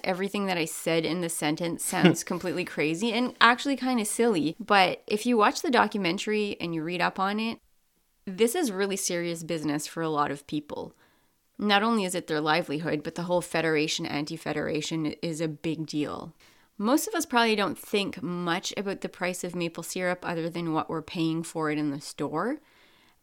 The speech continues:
Speaker 1: But one single barrel of maple syrup is apparently worth between thirteen hundred and eighteen hundred dollars.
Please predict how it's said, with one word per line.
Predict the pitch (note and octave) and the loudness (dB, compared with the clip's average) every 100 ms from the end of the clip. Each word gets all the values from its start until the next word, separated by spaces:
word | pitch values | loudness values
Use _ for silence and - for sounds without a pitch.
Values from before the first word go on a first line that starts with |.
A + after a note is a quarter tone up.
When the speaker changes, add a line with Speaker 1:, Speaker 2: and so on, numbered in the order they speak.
| - | 2
Speaker 1:
But | G3+ - | 2 2
one | F#3 F#3 G3+ C#4 | -4 0 4 4
single | D#4 D4 C4 | 4 4 2
barrel | G3 E3+ D#3 E3 D#3 | 2 2 4 2 2
of | D#3+ | 0
maple | E3 E3 E3 | 0 0 -4
syrup | - - D#3+ C#3 D3 - _ _ _ _ | -8 -4 -2 -2 -4 -6 _ _ _ _
is | G3 | -4
apparently | F#3 G#3 G3+ - D#4 | -4 -4 -4 0 0
worth | A3 F3 E3+ - - | 2 0 0 -4 -10
between | G3 - F#3+ F3 D#3+ | -8 -8 -6 -2 -2
thirteen | D#3 - F#3 - G3 | -4 -6 -6 -6 -6
hundred | F#3 F3 F3 | -6 -6 -4
and | D#3+ - | -6 -4
eighteen | D#3+ - - E3 | -6 -6 -8 -6
hundred | D#3 D#3 - | -4 -6 -6
dollars. | D3+ C#3 D#3 - - - | -4 -4 -6 -12 -14 -14